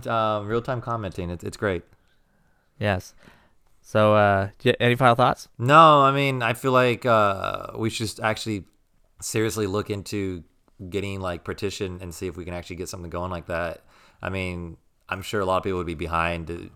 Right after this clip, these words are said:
Speaker 1: to know what version of the show they're watching. That way they know, like, if they're paying, you know, you're paying subscription fees for this more expensive or whatever, and then people can make their own educated decisions. You're, we're not stopping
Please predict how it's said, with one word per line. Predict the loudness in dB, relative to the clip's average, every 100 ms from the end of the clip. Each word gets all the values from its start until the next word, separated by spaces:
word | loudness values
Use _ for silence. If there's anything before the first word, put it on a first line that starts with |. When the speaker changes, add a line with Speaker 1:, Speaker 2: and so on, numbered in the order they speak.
| -16
Speaker 1:
to | -8
know | -4 -2
what | -4
version | -6 -8 -6
of | -8
the | -8
show | -8 -6
they're | -4
watching. | -4 -6 -6 -12 -10
That | -8
way | -6
they | -6 -6
know, | -6 -6
like, | -6 -10
if | -14
they're | -16
paying, | -12 -10 -8 -12 _ _ _ -12
you | -8
know, |
you're | -6 -4
paying | -4 -6
subscription | -8 -14 -14 -14
fees | -12 -12
for | -10 -10
this | -10 -8
more | -8
expensive | -8 -10 -10 -10 -10 -8
or | -8
whatever, | -6 -4 -4
and | -6
then | -8 -8
people | -8 -8
can | -8
make | -8 -8
their | -8
own | -8
educated | -8 -10 -8 -8
decisions. | -10 -8 -8 -6 -8
You're, | -6
we're | -2
not | 0 0
stopping | 0 0 2 -2 -10